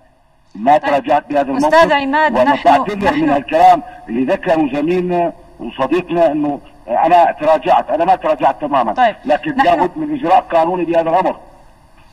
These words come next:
Speaker 2: نحن أمام واقع سيء، الطلاب لا يستطيعون الكتابة على المقاعد.
Speaker 1: آه، سيدتي
Speaker 2: ما هي
Speaker 1: الكريمة،
Speaker 2: الحلول
Speaker 1: احنا تواصلنا مع
Speaker 2: برأيك؟
Speaker 1: المنظمات الدولية، وسيتم تجويدنا خلال الأسبوع القادم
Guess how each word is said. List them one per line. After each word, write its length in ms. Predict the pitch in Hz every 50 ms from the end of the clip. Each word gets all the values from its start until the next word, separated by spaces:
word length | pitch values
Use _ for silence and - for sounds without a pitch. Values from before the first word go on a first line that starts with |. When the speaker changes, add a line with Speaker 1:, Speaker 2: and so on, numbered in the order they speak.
| - - - - - - -
Speaker 2:
نحن 200 | 262 254 311 311 277 247 247 233 220 - -
أمام 440 | 285 240 277 285 285 277 247 233 226
واقع 420 | 247 269 269 269 - 254 220 196
سيء، 440 | 196 - - 254 247 247 226 208 - - 202
الطلاب 600 | 233 - - 254 233 233 233 240 254 269 262 233 262 -
لا 200 | - 214 240 247
يستطيعون 760 | 262 277 277 262 - - 233 - - 233 220 - 254 294 294
الكتابة 640 | 254 190 185 - 220 208 - 226 254 277 247 214 208
على 220 | 180 156 190 196
المقاعد. 640 | 196 196 202 202 196 - - 226 214 190 165 175 -
Speaker 1:
آه، 280 | 123 123 120 120 120 117
سيدتي 260 | - - 285 302 320
Speaker 2:
ما 160 | 302 339 339
هي 180 | 370 359 302 277
Speaker 1:
الكريمة، 240 | 247 233 233 233 233
Speaker 2:
الحلول 300 | 226 254 294 311 277 -
Speaker 1:
احنا 140 | - 220
تواصلنا 200 | - 214 214 -
مع 120 | 294 143 139
Speaker 2:
برأيك؟ 40 | 131
Speaker 1:
المنظمات 420 | 131 135 120 135 143 160 160 160
الدولية، 440 | 160 - 139 139 135 131 131 123 113
وسيتم 540 | 110 117 110 - 131 127 127 - 151 139 143
تجويدنا 540 | - 139 131 117 107 131 147 135 127 131
خلال 420 | 120 - 135 135 143 143 131 117 110
الأسبوع 280 | 107 - - 135 127
القادم 420 | 127 123 - 147 135 127 123 123